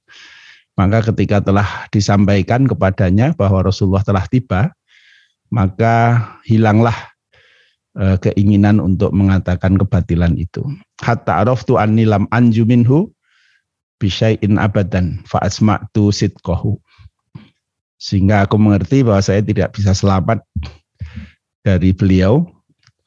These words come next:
selamanya, maka saya memutuskan untuk berkata jujur kepada beliau. Wa asbaha Rasulullah sallallahu alaihi wasallam qadiman wa ka'an, wa kana, ini bukan ka'anna ya, tapi kana.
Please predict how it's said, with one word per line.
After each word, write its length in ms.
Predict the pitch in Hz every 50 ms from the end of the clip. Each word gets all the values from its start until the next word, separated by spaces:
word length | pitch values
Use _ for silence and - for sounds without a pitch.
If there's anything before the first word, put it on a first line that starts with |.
| _ _ _ _ _
selamanya, 880 | - - - 98 90 90 90 92 90 90 90 101 117 139 160 147 - - -
maka 400 | - 90 90 85 - - 101 101
saya 240 | - 101 95 92 101
memutuskan 640 | 98 98 101 95 92 82 - 92 - - - 110 107 92
untuk 400 | 92 90 85 - 104 101 - _ - - - - _ _ _ _ _ _ _ _ _ _ _ _ _ _ _ _ _ _ _ _ _ _
berkata 480 | - - 98 - 98 98 - 101 98
jujur 400 | - - - 101 - 123 110 98
kepada 400 | 87 - 85 76 90 90 - 92
beliau. 480 | 87 85 - 90 85 80 80 82 92 95 - - - _ _ _ _ _ _ _ _ _ _ _ _ _ _ _ _ _ - 113
Wa 160 | 92 113 139
asbaha 320 | - - 139 127 131 131
Rasulullah 480 | 135 123 170 160 147 135 131 143 139 135
sallallahu 160 | 123 131 123
alaihi 120 | - 131 120
wasallam 180 | 120 123 117 120 123
qadiman 520 | - 120 117 107 117 110 104 101 101 107 127 147 165 147 - _ _ _ _ _ _ _
wa 160 | - 110 101 98
ka'an, 640 | - 127 - - 113 120 120 117 117 120 127 -
wa 160 | 120 110 107 101
kana, 640 | - - 131 127 123 123 117 117 135 151 143 - _ _ _ -
ini 160 | 98 92 92
bukan 400 | - - 95 - 90 87 92 85
ka'anna 480 | - - - - 92 95 101 95 87
ya, 80 | 90 82
tapi 240 | 85 85 117 95 -
kana. 400 | - 85 85 - 80 90 101